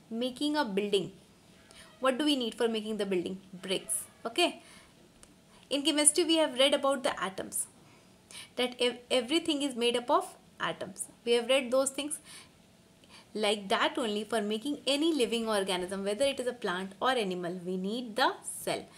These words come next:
Without cell, a living organism cannot be formed. So as bricks are for building, atoms are for a-, for matter, like that only cell is for living organism. Every living organism is made up of cell.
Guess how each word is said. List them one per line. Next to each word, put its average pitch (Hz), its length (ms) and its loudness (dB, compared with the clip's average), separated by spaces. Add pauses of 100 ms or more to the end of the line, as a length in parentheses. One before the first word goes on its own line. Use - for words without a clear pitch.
(260)
Without 214 480 2
cell, 247 360 0
a 220 80 0
living 202 340 -2
organism 208 560 -2
cannot 190 480 -2
be 208 80 0
formed. - 300 -10 (320)
So - 320 2
as 247 260 6
bricks 240 340 0
are 233 100 4
for 220 180 0
building, 208 420 -2
atoms 220 400 -4
are 208 120 -2
for 208 180 0
a-, 190 260 -4 (220)
for 220 160 4
matter, 190 340 -2
like 185 300 -2
that 202 220 0
only 247 220 -4
cell 220 340 0
is 220 160 0
for 277 160 -2
living 185 360 -2
organism. 170 520 -4 (400)
Every 240 300 4
living 262 300 -2
organism 196 640 -2
is 202 180 -4
made 185 240 -2
up 196 160 -4
of 294 200 -2
cell. - 240 -4